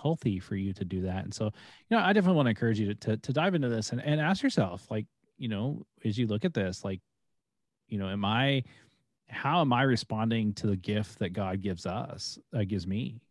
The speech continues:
And, and what's my heart? Where's my heart in all this? Am I, am I being, um, if I, am I being, um, I don't know what, uh, uh, joyful, or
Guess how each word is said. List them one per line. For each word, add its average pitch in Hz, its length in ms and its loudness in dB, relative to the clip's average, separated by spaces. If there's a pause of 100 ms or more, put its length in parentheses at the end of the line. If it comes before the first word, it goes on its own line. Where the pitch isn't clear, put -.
(160)
And, 95 300 -6
and 95 360 -4
what's - 480 -4
my 104 200 -2
heart? 98 300 -4
Where's 110 240 2
my 110 160 0
heart 87 380 -6 (240)
in 92 120 -6
all 85 260 -8
this? - 460 -10
Am 95 180 -6
I, 101 140 -6
am - 480 -12
I 117 100 4
being, 107 560 2
um, 98 480 -6 (960)
if 117 220 -2
I, 127 180 -6
am 113 160 0
I 113 100 4
being, 113 380 0 (180)
um, 95 540 -6 (360)
I 101 160 -6
don't 98 140 -6
know 95 80 -6
what, 101 160 -6 (380)
uh, 95 300 -10
uh, - 20 -6 (880)
joyful, 127 580 -2
or 95 340 -6